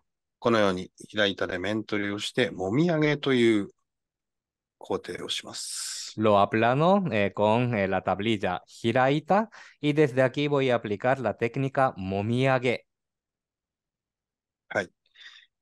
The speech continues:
Speaker 1: えー、先ほど板で面取りをしたので、表面が真っ平らにつるんとしたんですけども、ここにですね、このように、えー、両手の、手の形を崩さず、えー、丸めてってあげると、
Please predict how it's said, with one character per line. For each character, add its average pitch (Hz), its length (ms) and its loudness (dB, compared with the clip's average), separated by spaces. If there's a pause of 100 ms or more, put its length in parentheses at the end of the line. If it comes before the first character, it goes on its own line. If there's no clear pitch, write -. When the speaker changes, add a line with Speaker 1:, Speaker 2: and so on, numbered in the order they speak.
Speaker 1:
え 101 300 0
ー、 98 40 -4
先 147 300 -2
ほ 190 100 4
ど 180 300 2 (120)
板 165 240 -4
で 95 100 -6
面 95 200 -6
取 98 140 -6
り 101 60 -2
を - 20 -2
し - 100 -6
た 101 120 -2
の 92 80 -4
で、 104 260 -2
表 139 180 0
面 139 160 0
が 92 80 -8
真 90 120 -8
っ - 120 -16
平 170 140 2
ら 110 80 -2
に 92 160 -12
つ - 180 -8
る 117 120 0
ん 127 100 -2
と 98 80 -8
し - 100 -6
た 95 120 -10
ん 85 60 -12
で 80 60 -12
す - 80 -12
け 98 80 -6
ど 101 60 -4
も、 98 240 -8
こ - 140 -8
こ 165 120 2
に 160 80 6
で 113 100 2
す - 120 -8
ね、 95 160 -4 (360)
こ 135 140 0
の 143 80 4
よ 139 220 2
う 110 40 -2
に、 92 200 -8 (240)
え 92 520 -8
ー、 95 60 -12
両 120 200 4
手 131 100 2
の、 120 180 2
手 - 180 -4
の 107 120 -2
形 95 320 -8
を 87 80 -6
崩 117 220 -4
さ 143 240 -2
ず、 113 240 -2 (380)
え 92 260 -8
ー、 - 20 -6
丸 101 180 2
め 101 120 2
て 104 100 -4
っ - 40 -8
て - 160 -12
あ 87 60 -6
げ 92 80 -6
る 123 120 -4
と、 - 340 4